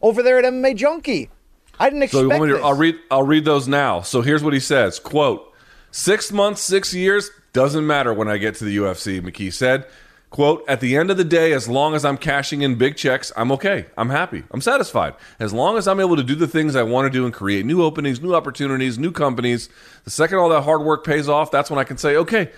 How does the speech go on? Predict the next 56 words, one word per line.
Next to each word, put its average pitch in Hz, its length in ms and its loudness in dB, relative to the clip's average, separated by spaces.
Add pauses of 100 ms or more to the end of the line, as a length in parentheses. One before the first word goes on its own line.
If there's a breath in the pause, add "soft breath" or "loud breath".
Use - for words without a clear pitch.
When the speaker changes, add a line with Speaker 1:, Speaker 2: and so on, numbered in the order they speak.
(140 loud breath)
Speaker 2:
what 135 140 0
more 151 160 2
is 147 80 -2
there 151 100 -2
for 135 100 -10
me 143 120 -2
to 135 100 -2
do?' 120 220 -2
But 98 160 -6
at 95 80 -10
that 151 180 0
point, 147 300 -4 (220 loud breath)
the - 80 -20
fruits 139 240 -2
of 127 60 -10
the 123 60 0
labor 117 280 2
are 104 40 4
already 113 220 4
being 113 180 0
enjoyed 104 260 0
so 110 120 -6
much. 101 280 -4 (260 soft breath)
What 127 180 0
need 123 240 -2
is 110 140 -2
there 107 180 0
to 104 160 -8
do 95 220 -6
that? 98 300 -2
There's 87 200 -10
really 135 300 2
no 139 180 0
rush. 117 320 2
This 90 180 -8
is 82 160 -12
just 131 320 -2
the 147 80 -6
beginning." 110 480 -2
That's 98 260 -4
the 147 100 -12
crazy 120 320 -2
part. 107 360 -2 (300 loud breath)
"This 120 160 -4
is 117 100 -4
the 101 80 -6
first 160 400 0
world 143 300 0
title, 131 320 0
and 101 80 -2
I 92 60 -4
haven't 127 420 -4
even 127 260 -2
defended 139 560 -2
it 110 120 -2
yet. 104 300 -2